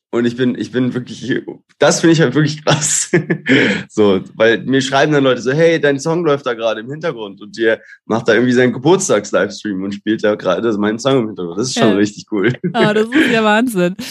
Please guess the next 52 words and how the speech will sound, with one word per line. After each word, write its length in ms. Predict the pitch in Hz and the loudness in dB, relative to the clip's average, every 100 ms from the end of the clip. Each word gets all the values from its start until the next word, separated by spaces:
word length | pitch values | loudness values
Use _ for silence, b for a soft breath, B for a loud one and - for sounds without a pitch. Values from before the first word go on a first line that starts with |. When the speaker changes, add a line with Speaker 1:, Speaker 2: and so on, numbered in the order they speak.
| B 285 240 208 | B -10 -8 0
Speaker 2:
Ähm, 560 | 208 220 226 226 226 254 262 | 4 6 6 4 2 -4 -4
jetzt 180 | 226 214 | 0 2
haben 120 | 269 | 2
wir 100 | 339 | 4
mal 140 | 233 214 | 2 4
deine 240 | 208 208 | 2 2
Erfolgsgeschichte 1000 | 202 - 220 339 - 277 277 294 - 247 | 0 2 2 4 2 0 2 2 2 -2
skizziert 580 | - 226 - - 262 311 | 2 0 0 4 4 4
für 160 | 226 | 0
alle, 220 | - 214 214 | 2 2 4
die 140 | 220 | 4
sie 100 | 214 | 4
noch 120 | 202 | 4
nicht 180 | 196 - | 2 2
kannten, 440 | 214 220 247 214 | 2 4 6 4
aber 320 | 214 185 202 202 | 2 2 2 4
du 120 | 208 | 4
hast 200 | 220 - | 2 2
vorhin 200 | 220 214 | 4 6
ja 80 | 180 | 4
erzählt, 340 | - 220 208 | 2 2 2
du 80 | 185 | 2
warst 240 | 185 - | 0 2
bei 100 | 240 | 0
zwei 180 | - 208 | 2 2
Major-Labels, 640 | 202 208 214 202 196 202 - | 4 4 4 4 4 2 2
die 120 | 185 | 2
haben 100 | 196 | 4
dich 120 | 190 | 4
dann 280 | 185 185 175 | 2 2 0
gedroppt, 460 | 180 185 - - - | 0 2 0 -2 -2
ähm, 240 | 180 185 | 2 2
also 160 | 170 165 - | 2 -2 -2
haben 120 | 165 165 | -4 -2
dich 100 | - | -2
quasi 260 | 160 147 | -2 -4
fallen 340 | - 165 220 240 | -2 2 6 6
gelassen, 300 | 214 226 214 | 6 4 2
jetzt 140 | 196 | 4
mal 100 | 180 | 2
böse 320 | 160 233 262 | 4 4 6
<laughs> 20 | |
gesagt. 520 | 233 185 - 226 254 - B B B B B | 6 4 2 0 0 -4 B B B B B
Ähm, 340 | 208 214 208 190 156 | 6 6 4 2 -4
hattest 320 | 190 302 269 - | 0 0 0 2
du 120 | 254 | 2
da 120 | 226 | 4
jemals 420 | 202 196 233 240 | 4 4 2 4
in 80 | 226 | 4
dieser 220 | 214 214 | 6 4
Zeit 500 | - 190 185 233 - - | 0 0 2 0 -4 -4
auch 540 | 117 202 - - - | 0 0 0 -14 -16